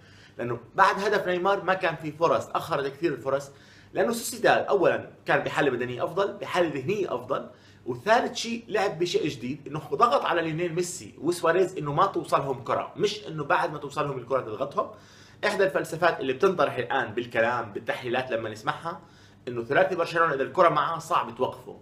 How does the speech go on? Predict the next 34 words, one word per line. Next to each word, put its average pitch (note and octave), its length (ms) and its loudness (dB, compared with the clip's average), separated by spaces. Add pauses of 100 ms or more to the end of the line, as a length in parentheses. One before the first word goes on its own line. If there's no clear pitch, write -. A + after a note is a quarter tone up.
الحل - 240 0
الوحيد E3+ 220 0
إنك D#3 160 -6
توقفه E3 320 0
ما C#3 100 0
توصل B2+ 360 -4
الكرة. - 280 -10 (520)
واضح G3+ 280 6
إنه E3+ 160 -6
مويس E3 260 -2
لعب B2 140 0
هذا A2+ 160 0
الشيء، E3 360 -4 (380)
كان D#3+ 140 2
في D#3 140 -4
ضغط D#3+ 280 -4
كامل E3 380 2
على A#2 200 -2
ميسي، A#2 380 -8
الواحد B2+ 420 -2
مراقبه B2 400 2
مان D3 220 -2
تو C#3 80 -4
مان، A#2+ 220 -4
كان B2 140 0
يتناوبوا B2+ 420 2
عليه C3 320 0
لو A#2 200 -2
راح C#3 160 0
على A#2+ 80 -2
اليمين B2 320 -4
أو C#3 100 0
على B2+ 120 0
الشمال D#3 340 -4